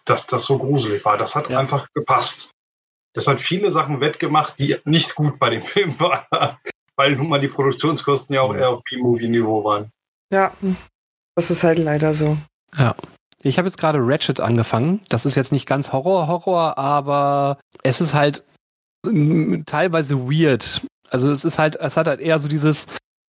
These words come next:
Speaker 2: ähm, du siehst halt, wie die Leute intri-, integrieren, intrigieren, Entschuldigung, intrigieren und, ähm, du siehst halt, wie die Leute ins Verderben laufen quasi.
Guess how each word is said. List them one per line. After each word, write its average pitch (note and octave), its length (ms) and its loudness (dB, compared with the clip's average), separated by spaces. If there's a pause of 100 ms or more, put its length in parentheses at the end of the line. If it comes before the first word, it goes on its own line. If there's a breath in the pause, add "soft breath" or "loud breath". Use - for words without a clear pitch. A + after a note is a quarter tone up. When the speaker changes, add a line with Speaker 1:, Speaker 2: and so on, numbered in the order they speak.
(160)
Speaker 2:
ähm, C#3+ 480 0
du C#3+ 140 -2
siehst E3 320 2
halt, D3 220 2
wie D#3 60 -2
die C#3+ 120 -2
Leute D#3+ 280 2
intri-, D3 400 -2
integrieren, E3 760 2
intrigieren, E3 720 0
Entschuldigung, D#3 360 -2
intrigieren C3 600 2 (360 loud breath)
und, D#3+ 420 0
ähm, C#3+ 540 0 (520)
du F3 640 0
siehst D3 240 2
halt, E3+ 160 0
wie D#3+ 80 -4
die C#3+ 60 -4
Leute D3+ 200 0
ins C#3+ 120 -4
Verderben B2 380 0
laufen G#2+ 280 0
quasi. A2 480 -2